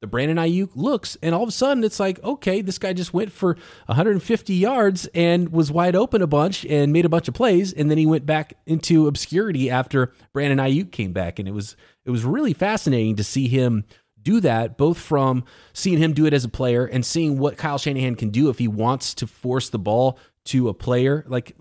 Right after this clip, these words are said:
Kyle Shanahan can make you if he wants to, and I think he did a lot of that for Brandon Ayuk, and we talked about how he did that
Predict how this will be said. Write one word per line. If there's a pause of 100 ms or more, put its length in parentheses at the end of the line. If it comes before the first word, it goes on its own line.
(100)
Kyle
Shanahan
can
make
you (240)
if
he
wants
to,
and
I
think
he
did
a
lot
of
that
for
Brandon
Ayuk,
and
we
talked
about
how
he
did
that